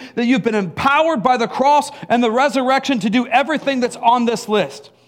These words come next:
You've been set free from the limitations that were previously upon you. You've been made just as if you never sinned.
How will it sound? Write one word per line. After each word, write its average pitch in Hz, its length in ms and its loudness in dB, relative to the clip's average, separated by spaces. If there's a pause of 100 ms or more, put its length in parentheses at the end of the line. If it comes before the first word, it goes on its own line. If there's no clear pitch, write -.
(460)
You've 220 200 0
been 247 160 0
set - 580 -2
free 285 280 0
from 233 180 -4
the 226 100 2
limitations 233 720 -4
that 220 140 -4
were 202 80 0
previously 214 640 -4
upon 175 400 -2
you. 151 180 -8 (280)
You've 180 180 -4
been 175 120 -4
made 160 220 -4
just 151 300 -8
as 131 100 -14
if 117 220 -16 (300)
you 113 60 -16
never 107 320 -14 (140)
sinned. 113 420 -20